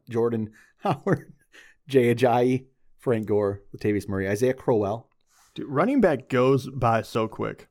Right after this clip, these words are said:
Speaker 1: Then there, that was Gurley. Gurley must have been, that must have been the rookie Gurley year, which is crazy 'cause Gurley's already done.
Speaker 2: I know. I know.
Speaker 1: And
Speaker 2: That's a bummer.
Speaker 1: Bilal, Bilal, Bilal.
Speaker 2: Bilal Powell.
Speaker 1: <laughs> Followed by Spencer Ware. <laughs>
Speaker 2: Man, I, I tell
Speaker 1: What
Speaker 2: you, they,
Speaker 1: happens to the N F L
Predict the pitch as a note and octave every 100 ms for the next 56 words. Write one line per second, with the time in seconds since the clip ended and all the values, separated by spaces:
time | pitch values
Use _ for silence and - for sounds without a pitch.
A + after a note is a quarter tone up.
0 | _ - G#2 G2 A2 A#2+ A#2 G2+ A2 A2
1 | A2+ A2 - C#3 C#3 B2+ A2+ A2+ G#2 G2+
2 | A2 G#2+ G#2+ F#2 E2+ G2+ F2+ - A#2 G#2+
3 | F2+ - _ G2+ G#2 F#2 F2 E2+ E2+ E2
4 | - - - F#2+ E2+ F2 F2 G2+ F#2+ F2
5 | E2 E2 D#2 F#2+ _ _ _ _ - -
6 | - - - - A#2+ _ - B2 B2 B2
7 | B2+ C#3 B2+ D3+ A2+ - - - C3+ A#2+
8 | A2 A#2 A#2 B2 A2 G#2+ C3 A#2 G#2 G#2+
9 | G#2+ A2+ A#2+ F#2+ G#2 A#2+ A#2+ B2 B2+ C3+
10 | D#3+ - C#3+ - _ _ _ _ - A2+
11 | A2 G#2+ - C3+ C3 A2+ A2+ G#2 - -
12 | E3+ - F3 C3+ - - - - - -
13 | D#3+ G3 B2+ D#3 D#3+ D3 - F#3 F#3+ D#3+
14 | E3 C3+ C3 B2+ A#2+